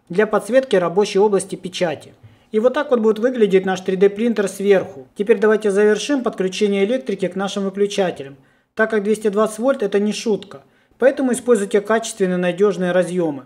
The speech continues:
Теперь нам остается установить боковую панель, в которой также нужно прорезинковать все отверстия под потайной винт М четыре шесть.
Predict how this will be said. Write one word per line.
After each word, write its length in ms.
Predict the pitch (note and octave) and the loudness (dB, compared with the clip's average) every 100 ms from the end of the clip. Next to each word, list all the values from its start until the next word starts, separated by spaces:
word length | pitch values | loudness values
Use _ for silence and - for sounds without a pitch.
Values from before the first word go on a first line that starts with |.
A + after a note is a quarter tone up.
| _ | _
Теперь 320 | G#3+ A3+ G#3+ | -6 -2 0
нам 180 | G#3+ G#3 | 0 -2
остается 540 | G#3 A3+ A3+ C4+ C4+ | -4 -2 0 0 -2
установить 420 | G3 F#3+ F#3 A3 | -4 -4 -4 -4
боковую 460 | F#3+ F#3+ F#3+ F#3+ G#3 | -2 0 2 4 2
панель, 480 | G3 G3 F#3+ D3+ - _ _ | 2 -2 -2 -4 -10 _ _
в 60 | _ | _
которой 340 | G3+ A3 G#3+ | -2 2 2
также 320 | G#3+ C4+ G#3 | 2 0 0
нужно 240 | G3+ G#3+ G3+ | -2 -2 -2
прорезинковать 640 | F#3 E3+ F3 E3+ F3+ G#3+ | 0 0 -2 -2 0 0
все 220 | G#3+ G3 F3+ | -2 -2 0
отверстия 420 | F#3 A3 A3 F3+ | 2 0 0 -2
под 220 | F3+ E3+ | -2 -4
потайной 420 | E3 E3 F3+ G#3 | -6 -2 -2 0
винт 300 | F#3 G3+ G3+ | 0 -2 -2
М 160 | F#3+ F#3 | -8 -8
четыре 380 | F#3 D#3+ F3 F3 | -8 -6 -4 -4
шесть. 400 | - E3 C#3 | -4 -4 -6